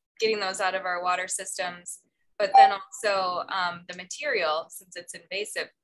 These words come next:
Because, you know, I think about the, the invasive species around Florida as a byproduct of farming industry that kind of come down through the Mi-, Mississippi, through the United States, and, um,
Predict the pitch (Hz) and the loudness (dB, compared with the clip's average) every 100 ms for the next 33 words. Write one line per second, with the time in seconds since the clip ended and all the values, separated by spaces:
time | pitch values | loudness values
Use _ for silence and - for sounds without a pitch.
0 | _ _ _ _ 208 208 202 185 202 185 | _ _ _ _ -14 -2 0 0 -6 -4
1 | 170 - 214 254 254 254 226 202 - 202 | -2 2 0 0 -6 0 2 2 0 0
2 | 190 185 190 _ _ _ _ _ _ _ | 0 -2 -8 _ _ _ _ _ _ _
3 | _ 208 214 220 214 214 220 214 - - | _ -2 0 0 2 2 0 -4 -4 -6
4 | 220 - 220 202 185 185 - 202 208 226 | -6 -6 -4 0 0 -2 -4 2 4 4
5 | 175 156 170 - 202 208 196 196 226 196 | 2 0 -2 -4 -2 0 2 0 0 2
6 | 190 - 190 180 - 208 214 214 196 180 | 0 0 -2 -2 -2 0 0 -2 -4 -8
7 | 170 - 180 165 160 - 190 - 226 196 | -8 -8 -6 -6 -8 -6 -4 -4 -6 -6
8 | 185 196 190 185 185 185 185 180 - _ | -6 -10 -2 -2 -2 -8 -18 -16 -18 _
9 | 202 - 185 208 202 165 156 _ _ _ | -14 -12 -8 -8 -6 -8 -10 _ _ _
10 | _ _ _ _ _ _ - 220 196 180 | _ _ _ _ _ _ -2 0 2 2
11 | 165 - 202 196 190 185 - 208 196 - | 2 0 -4 0 0 -2 -6 -6 -6 -10
12 | 185 175 170 _ _ _ _ _ 175 160 | -14 -16 -20 _ _ _ _ _ -8 -6
13 | 156 | -8